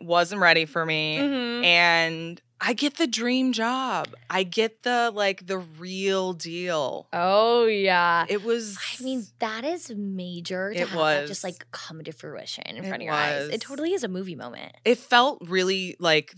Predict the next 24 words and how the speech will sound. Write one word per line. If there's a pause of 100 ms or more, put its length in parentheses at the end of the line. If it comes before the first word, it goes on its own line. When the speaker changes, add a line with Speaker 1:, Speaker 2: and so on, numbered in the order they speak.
Speaker 1:
like
the
three
fates
were,
like,
just
turning
that
dial.
Speaker 2:
Yes. (200)
Speaker 1:
And
just
really
just
pulling
me
out.
And
it,
it
felt
so (180)
right.